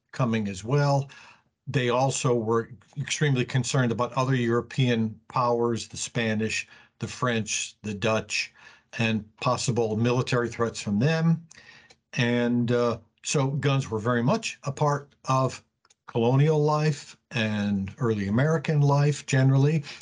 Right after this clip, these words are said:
But let me say again, so too were gun laws. As a matter of fact, the very first gun law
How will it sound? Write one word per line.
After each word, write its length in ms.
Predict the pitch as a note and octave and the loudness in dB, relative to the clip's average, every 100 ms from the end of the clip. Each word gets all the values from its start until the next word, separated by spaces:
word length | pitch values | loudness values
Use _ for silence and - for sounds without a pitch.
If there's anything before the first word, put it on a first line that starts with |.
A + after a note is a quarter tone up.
| - - _ | -20 -20 _
But 240 | D3+ C#3+ | -2 0
let 160 | D3 C#3+ | 0 2
me 100 | C#3 | 2
say 400 | C3+ D3 C3 C3+ | 2 0 0 0
again, 600 | C3+ A#2 F3 C#3+ C#3+ C#3 - | -2 0 2 4 4 2 -4
so 480 | - - D#3+ E3 E3 | -4 0 2 2 0
too 280 | - C#3+ C3+ | 0 2 2
were 260 | B2+ A#2+ | 2 -2
gun 300 | G2+ A#2 A2+ | -2 0 0
laws. 460 | G#2+ A#2+ A#2+ F2+ - | 0 0 0 -2 -4
As 100 | G#2 | -2
a 60 | A#2 | 0
matter 180 | B2 | 0
of 60 | B2 | 0
fact, 240 | C#3 B2 | -2 -2
the 80 | - | -4
very 360 | G#2 B2+ E3 E3 | 0 2 2 2
first 460 | - D3+ C#3 - | 2 0 0 -2
gun 200 | A2 B2+ | -2 0
law 460 | A#2+ D3+ C#3+ A2+ G#2+ | 2 2 2 2 -2